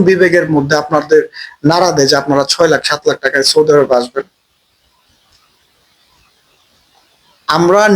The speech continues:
নিজেরা যদি সতর্ক না হতে পারি কিংবা নিজেরা যদি এই বিষয়গুলি জানার ইচ্ছা আমাদের না থাকে, তাহলে প্রবাসী সেক্টর কখনোই সমাধান করা যাবে না এবং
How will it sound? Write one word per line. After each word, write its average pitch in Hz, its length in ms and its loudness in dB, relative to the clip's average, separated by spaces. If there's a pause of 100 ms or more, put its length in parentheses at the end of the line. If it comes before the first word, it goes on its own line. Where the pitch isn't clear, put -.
নিজেরা 202 280 2 (100)
যদি 170 160 -2 (100)
সতর্ক 175 320 -2 (200)
না 151 100 0
হতে 151 300 -4
পারি 160 280 -4
কিংবা 143 260 -4 (140)
নিজেরা 156 320 0
যদি 147 280 -6
এই 156 140 0
বিষয়গুলি 156 460 -2 (140)
জানার 170 400 0 (640)
ইচ্ছা 170 300 -2
আমাদের 185 300 0
না 165 200 0
থাকে, 165 180 0
তাহলে 147 240 0 (120)
প্রবাসী 160 360 0 (120)
সেক্টর 151 320 -2 (120)
কখনোই 185 360 0 (600)
সমাধান 185 540 0 (100)
করা 160 160 2
যাবে 170 260 0
না 156 80 -2
এবং 139 140 0